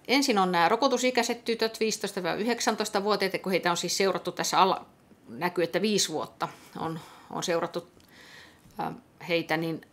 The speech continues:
nämä, tässä, ähm, nämä esiasteet, tämä ykköstilanne, eli tuo vaakasuora, ää, katkoviiva tarkoittaa, että se olisi pysynyt tämä tautitaakka ennallaan, kun verrataan ennen rokotuksia olevaan tautitaakkaan. Elikkä se vaakaviiva siinä kuvaa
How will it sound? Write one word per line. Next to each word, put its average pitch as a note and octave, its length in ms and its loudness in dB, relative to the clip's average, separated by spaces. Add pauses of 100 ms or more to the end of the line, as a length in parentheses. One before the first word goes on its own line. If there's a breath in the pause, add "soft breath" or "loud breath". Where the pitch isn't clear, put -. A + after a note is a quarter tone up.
nämä, D#3 300 0 (400)
tässä, E3+ 240 -2 (500)
ähm, - 60 -16 (500)
nämä E3 240 0
esiasteet, A#3 640 0 (200)
tämä F#3 120 6
ykköstilanne, G3+ 1400 2
eli F3+ 120 2 (140)
tuo F3 320 4 (140)
vaakasuora, G3 760 6 (300)
ää, F#3+ 100 -10
katkoviiva G#3+ 540 4
tarkoittaa, G3 520 6
että E3+ 180 0
se F3 120 0
olisi E3+ 180 0
pysynyt G3 380 -2
tämä F#3 140 6
tautitaakka F#3 560 6
ennallaan, D#3+ 720 0
kun F#3 100 0
verrataan F3 400 6
ennen F#3 260 2
rokotuksia E3 580 -2
olevaan D#3 340 -2
tautitaakkaan. C#3 840 -4 (920 loud breath)
Elikkä E3+ 240 -6
se F3 140 0
vaakaviiva E3+ 600 4
siinä D#3+ 240 -4
kuvaa D#3 560 0